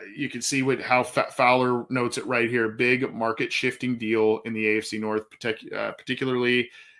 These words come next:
at that position. And so when you look at Justin Simmons's contract extension, Jamal Adams, you look at this one. I mean, this is, this is all stuff. If you're looking at the Jessie Bates stuff, um, this is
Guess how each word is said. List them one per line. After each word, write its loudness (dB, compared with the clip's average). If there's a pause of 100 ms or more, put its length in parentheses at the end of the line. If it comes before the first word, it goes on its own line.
(120)
at 2
that 2
position. 0
And -4
so 0
when -2
you -2
look 0
at 0
Justin -4
Simmons's 0 (1000)
contract 6 (140)
extension, -2
Jamal 0
Adams, 4 (240)
you -4
look 0
at -2
this 2
one. 0
I -6
mean, -2
this -2
is, -8
this -4
is -4
all 2
stuff. -2
If -4
you're 0
looking -2
at -2
the -4
Jessie -4
Bates 0
stuff, -4 (380)
um, -6
this -2
is 2